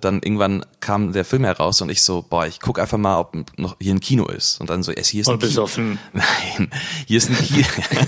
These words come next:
Speaker 2: <laughs> Voll besoffen in Tenet.
Speaker 1: Also John, ich hab nur einmal Tenet geguckt und war dabei hackenstramm. <laughs>
Speaker 2: Und wahrscheinlich verstehst du ihn dann sogar besser.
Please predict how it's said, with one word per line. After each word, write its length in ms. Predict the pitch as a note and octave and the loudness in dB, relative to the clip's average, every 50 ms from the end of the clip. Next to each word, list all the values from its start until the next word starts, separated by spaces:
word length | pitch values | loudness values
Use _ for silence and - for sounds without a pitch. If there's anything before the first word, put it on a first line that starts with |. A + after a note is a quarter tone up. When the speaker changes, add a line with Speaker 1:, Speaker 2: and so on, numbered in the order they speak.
| - - A#2+ A#2+ A2+ | 0 0 -2 -2 -2
Speaker 2:
<laughs> 80 | - - | -2 -2
Voll 120 | - A#2+ | -2 -2
besoffen 420 | G#2+ B2 G#2+ A2+ A#2+ G#2+ - B2 | -2 -2 0 0 0 0 0 -2
in 100 | A#2 G#2+ | -2 0
Tenet. 380 | - - C3+ B2 A#2+ A#2+ A2 G#2+ | 0 -2 -2 -2 -2 -2 0 2
Speaker 1:
Also 180 | A#2 G#2+ A#2+ A#2 | 2 4 4 4
John, 220 | G#2+ - C3+ B2 | 4 4 4 4
ich 100 | A#2+ A#2 | 4 4
hab 80 | B2+ - | 4 4
nur 180 | A#2 A#2 - | 4 4 4
einmal 360 | - B2+ C3+ C3+ C3 C3 B2+ | 4 4 4 4 4 2 2
Tenet 260 | - C3+ C3+ C3 B2+ - | 2 2 4 4 2 0
geguckt 280 | - - - B2 - B2+ | -2 -2 -2 0 2 0
und 100 | G#2+ G2 | 0 2
war 100 | G2+ G#2 | 2 2
dabei 280 | G2 G2+ G2+ G2+ G2 | 2 4 2 2 2
hackenstramm. 800 | A2+ B2 C3 - - A#2 A#2 - - - A2+ A2 A2+ A2 G2+ A2 - - - - A#2+ - - - | 0 -2 -2 -2 -4 -4 -4 -2 -2 0 0 2 2 2 2 0 -2 -2 -2 -4 -4 -4 -4 -6
<laughs> 400 | - - - - - - - - | -8 -8 -8 -10 -12 -12 -10 -8
Speaker 2:
Und 100 | - A2+ | -6 -4
wahrscheinlich 320 | A2 G2+ - B2 A#2 A2 - | -4 -2 -2 -2 -2 -2 -2
verstehst 480 | A2 G2+ - - - A#2 A2+ G2+ - | -2 -2 -2 -2 -2 -2 -2 -2 -2
du 40 | A2+ | -2
ihn 20 | |
dann 120 | A2+ A2 G#2 | -2 -2 0
sogar 200 | G#2 G#2+ G#2 G#2 | 0 0 0 0
besser. 440 | G2+ A#2 C#3 - - G2+ F#2+ F#2 | 0 0 0 0 0 -2 -2 -4